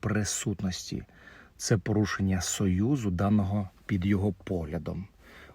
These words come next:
Бо в Біблії, е, шлюб — це торжественний союз між двома сторонами, який не можна розривати. Не можна. Шлюб — це не просто приватне,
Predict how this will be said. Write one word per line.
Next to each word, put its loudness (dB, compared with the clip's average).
Бо 2
в 2
Біблії, 2
е, -2
шлюб — 0
це 0
торжественний 2
союз 0
між 2
двома 2
сторонами, 2
який 0
не 6
можна 2
розривати. -2
Не 4
можна. 2
Шлюб — 6
це 4
не 6
просто 2
приватне, 6